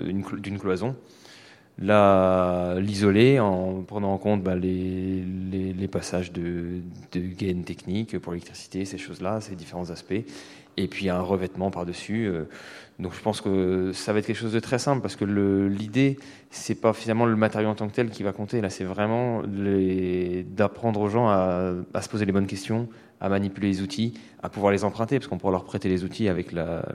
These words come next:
l'outil tech qui sera mis en place au pôle S S bientôt. Euh, donc, euh, donc voilà.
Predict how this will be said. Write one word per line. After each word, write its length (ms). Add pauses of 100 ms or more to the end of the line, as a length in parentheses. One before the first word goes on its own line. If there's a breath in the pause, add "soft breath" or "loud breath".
l'outil 240
tech 200
qui 120
sera 440
mis 120
en 80
place 380
au 140
pôle 160
S 180
S 160 (420)
bientôt. 360 (840 loud breath)
Euh, 920
donc, 420
euh, 400
donc 140
voilà. 200